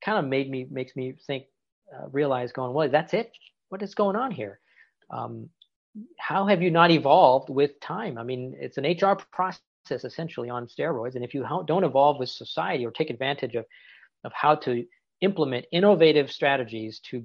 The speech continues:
get the best of the best people, um, uh, you become irrelevant, outdated. And the only place you can get away with that is the government. So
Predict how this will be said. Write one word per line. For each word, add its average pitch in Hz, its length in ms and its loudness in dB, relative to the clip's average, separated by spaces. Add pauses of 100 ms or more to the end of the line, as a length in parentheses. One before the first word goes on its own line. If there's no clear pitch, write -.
(200)
get 139 160 -2
the 123 60 -2
best 143 300 2
of 147 60 -10
the 135 60 -8
best 123 280 -2
people, 123 440 -8 (580)
um, 117 320 -10 (560)
uh, 170 140 -16
you 135 180 -2
become 147 300 0
irrelevant, 147 420 4
outdated. 127 420 -4
And 123 160 -10
the 120 60 -6
only 139 160 0
place 135 260 0
you 147 60 -8
can 131 160 -6
get 131 160 -2
away 120 140 -2
with 123 140 -4
that 127 120 -4
is - 60 -14
the 151 60 -4
government. 151 360 -6 (320)
So 117 220 -4